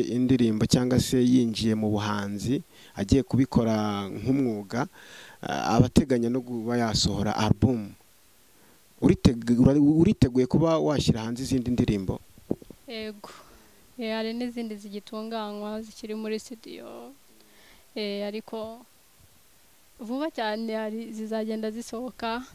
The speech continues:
Speaker 2: Eh, mbwira aba-, abakunzi banjye cyangwa se abaku-, abakunda kunkurikirana cyane ko hari byinshi mbahishiye kandi Uwiteka agihindura. Yeah.
Speaker 1: Ok,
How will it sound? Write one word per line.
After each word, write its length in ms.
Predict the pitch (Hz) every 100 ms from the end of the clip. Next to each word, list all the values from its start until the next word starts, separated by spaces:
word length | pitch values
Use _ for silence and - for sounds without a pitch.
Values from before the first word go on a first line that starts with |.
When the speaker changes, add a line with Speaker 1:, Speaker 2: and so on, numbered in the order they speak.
| - - - _ _ _ _ _ - 240
Speaker 2:
Eh, 260 | 233 214 208
mbwira 580 | 208 208 233 214 214 208
aba-, 600 | 226 208 208 202 202 214
abakunzi 680 | - 214 208 - 220 208 214
banjye 560 | 208 208 208 220 226 247 - _ -
cyangwa 260 | 226 226
se 360 | 220 - 220 226 233 _ _ _ _ _ _ _ -
abaku-, 380 | 220 208 - 247
abakunda 580 | 214 214 214 - 240 214
kunkurikirana 680 | - 233 214 - 214 214 220
cyane 540 | - - 220 226 320 - _ _ 226 - - - - -
ko 200 | - 233 220
hari 180 | 220 220
byinshi 380 | 202 220 - 214
mbahishiye 800 | 214 196 196 - 233 220 220 220 - - -
kandi 300 | 220 220 214
Uwiteka 380 | 214 220 208
agihindura. 540 | 214 220 214 220 226 - - _ _ _ _ _ _ _ _ -
Yeah. 200 | 233 226 214 _ _ _ _ _ - - 107 117 147 175
Speaker 1:
Ok, 200 | 180